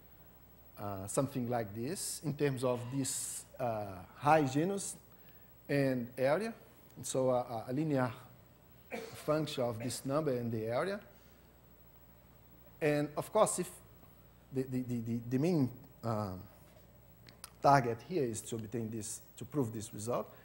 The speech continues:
And of course, this result will give us a natural generalization for Choi chain,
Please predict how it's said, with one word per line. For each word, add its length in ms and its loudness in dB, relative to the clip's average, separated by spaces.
And 100 0
of 180 6
course, 240 6
this 360 0
result 480 2
will 280 4
give 240 2
us 300 4
a 320 2
natural 580 6
generalization 800 4
for 100 -6
Choi 260 2
chain, 440 -4